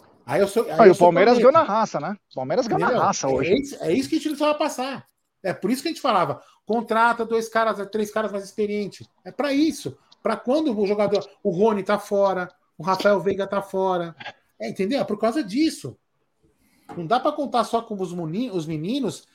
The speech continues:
Speaker 1: que vão ganhar experiência e vão ser uns puta jogador. Mas às vezes a gente vai precisar de um cara mais experiente pra segurar a onda.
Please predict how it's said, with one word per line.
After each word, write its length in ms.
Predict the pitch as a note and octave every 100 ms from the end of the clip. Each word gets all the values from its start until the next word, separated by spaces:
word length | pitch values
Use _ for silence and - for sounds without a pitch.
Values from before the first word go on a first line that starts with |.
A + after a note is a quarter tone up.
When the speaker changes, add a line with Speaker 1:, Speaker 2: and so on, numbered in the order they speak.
| _
Speaker 1:
que 80 | -
vão 280 | C#3+ C#3+ D4
ganhar 240 | C#4+ G#3+ G3+
experiência 340 | F#3+ G3 G#3+
e 40 | A3
vão 100 | B3
ser 140 | C4+
uns 100 | C#4+
puta 300 | - C4 D4
jogador. 640 | C4 D#4+ D#4 B3 C#4 C#3+ - _ _ _ _ _
Mas 220 | D#3 G#3 G3+
às 140 | F3+
vezes 160 | F#3+ C4
a 40 |
gente 120 | B3+
vai 100 | A3
precisar 220 | G#3+ - F#3
de 60 |
um 60 | F#3+
cara 200 | F3 E3+
mais 160 | E3 D3
experiente 400 | - C#3 A#3 A#3
pra 100 | G#3
segurar 320 | A3+ G3 A#3
a 60 | C#4+
onda. 400 | C4 B3 B2+